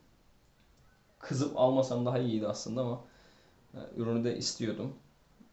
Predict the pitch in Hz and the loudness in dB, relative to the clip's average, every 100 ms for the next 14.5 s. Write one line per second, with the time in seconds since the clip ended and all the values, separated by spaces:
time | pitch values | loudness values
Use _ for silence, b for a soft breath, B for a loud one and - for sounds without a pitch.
0 | - 107 110 110 104 104 120 - - - | -4 0 2 2 0 0 -2 -6 -14 -20
1 | b b - - 113 110 101 - - - | b b -20 -14 -8 -6 -4 -6 -8 -8
2 | - - - - 110 - - - - 113 | -10 -10 -10 -4 -6 -6 -18 -20 -10 -2
3 | 110 110 110 110 107 107 110 - 113 107 | -2 0 0 2 2 -2 -6 -6 -2 0
4 | 107 104 98 - - - _ _ _ - | 0 -4 -6 -10 -12 -20 _ _ _ -2
5 | 120 113 113 - - 113 113 113 113 113 | 4 4 4 -2 -8 -12 -6 -2 2 4
6 | 113 110 107 104 - - - - - - | 4 4 2 2 -2 -4 -6 -10 -16 -20
7 | - - 147 135 127 131 127 127 123 107 | -14 -2 4 6 8 8 6 2 0 0
8 | 123 - - - B B B B - - | 0 -6 -20 -20 B B B B -20 -20
9 | - - - - - 131 127 123 113 - | -20 -14 -10 -8 -2 2 2 6 6 6
10 | - - - - 113 123 131 127 127 127 | 0 -16 -20 -14 -8 4 6 6 4 4
11 | 123 113 113 107 107 98 - 98 104 110 | 4 6 6 6 2 0 -6 -8 -8 -8
12 | - - - _ - - - - - - | -10 -20 -20 _ -20 -20 -20 -20 -18 0
13 | 113 110 110 107 113 110 110 110 107 110 | 4 6 6 6 4 2 2 2 2 0
14 | 107 110 101 - 82 | 0 0 -2 -6 -8